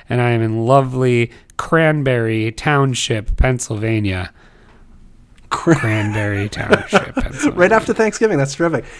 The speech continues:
Speaker 2: Now,
Speaker 1: Yeah.
Speaker 2: uh, um, we should talk about Thanksgiving for a second because, um, or just, you know what, just Bunchu family, uh, gatherings in general. Uh, because I'm gonna, I'm gonna be honest with you.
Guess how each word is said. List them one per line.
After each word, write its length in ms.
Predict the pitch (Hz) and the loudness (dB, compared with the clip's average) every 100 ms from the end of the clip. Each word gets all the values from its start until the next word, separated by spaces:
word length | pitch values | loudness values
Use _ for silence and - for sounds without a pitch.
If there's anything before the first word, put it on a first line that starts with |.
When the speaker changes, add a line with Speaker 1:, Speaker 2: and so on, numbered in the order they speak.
| - | -2
Speaker 2:
Now, 220 | 175 175 | 4 4
Speaker 1:
Yeah. 180 | 170 165 | 4 0
Speaker 2:
uh, 140 | 175 - - 160 | -2 -4 -2 0
um, 60 | |
we 100 | 170 | 2
should 120 | 175 160 | 2 4
talk 140 | 170 | 2
about 160 | 156 143 | 2 -2
Thanksgiving 380 | 139 139 139 | -2 0 -2
for 100 | 135 | 0
a 60 | 123 | -2
second 380 | - 127 120 101 | -2 -2 -2 -6
because, 420 | 131 135 123 - - - - _ | -4 -4 -4 -6 -12 -20 -20 _
um, 460 | 143 143 143 143 - | 2 2 2 -2 -2
or 100 | - 247 | 0 2
just, 280 | 359 - | 2 0
you 80 | 233 | 0
know 80 | 254 | 2
what, 240 | 196 196 | 2 2
just 240 | 160 240 156 123 | 0 -4 -2 0
Bunchu 460 | 156 170 175 180 165 | 2 2 2 2 2
family, 680 | - 151 147 143 139 135 - - _ | 0 0 2 2 0 -2 -10 -20 _
uh, 140 | 135 127 | -4 0
gatherings 540 | 135 135 127 117 113 | 4 4 2 -2 -6
in 100 | 117 | -4
general. 400 | 120 117 107 107 - - - | -4 -4 -6 -10 -16 -20 -10
Uh, 260 | - 127 131 | 0 0 2
because 300 | 139 147 156 | 0 2 2
I'm 100 | 196 | 2
gonna, 140 | 240 | 2
I'm 60 | 214 | 0
gonna 140 | 196 | 0
be 100 | 185 | 2
honest 280 | 160 165 180 | 4 2 0
with 100 | 190 | -2
you. 240 | 208 220 | -2 -2